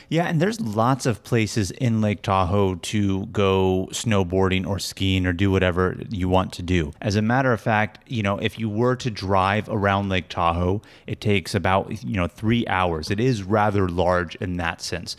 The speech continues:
So there's activities to do on the North Shore, the South Shore, South Lake Tahoe. That's where they have the casinos in Nevada area just as well. Then there's East Shore, West Shore,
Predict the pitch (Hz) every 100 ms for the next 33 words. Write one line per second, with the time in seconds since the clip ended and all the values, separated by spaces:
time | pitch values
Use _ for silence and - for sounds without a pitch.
0 | - - - 123 104 104 101 95 98 -
1 | 113 104 95 - 95 98 85 90 101 131
2 | 139 - - 110 98 82 80 - - -
3 | - 123 123 - - 101 87 - 107 -
4 | 113 - 113 104 98 95 - 98 92 92
5 | 92 98 - 107 107 104 98 98 85 104
6 | 98 92 87 - 101 90 87 85 82 95
7 | - 95 92 104 95 87 104 101 101 104
8 | 101 92 - 127 - - - 113 101 87
9 | 78 110 - - - - 92 82